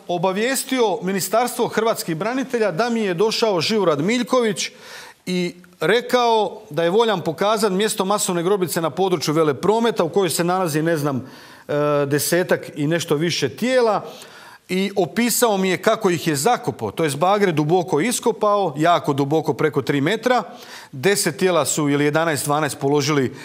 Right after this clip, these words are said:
dole. To su sve tijela koja su ubijena oko Veleprometa.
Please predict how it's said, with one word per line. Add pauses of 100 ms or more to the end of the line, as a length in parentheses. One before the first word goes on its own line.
dole. (360)
To
su
sve
tijela
koja
su
ubijena
oko (180)
Veleprometa.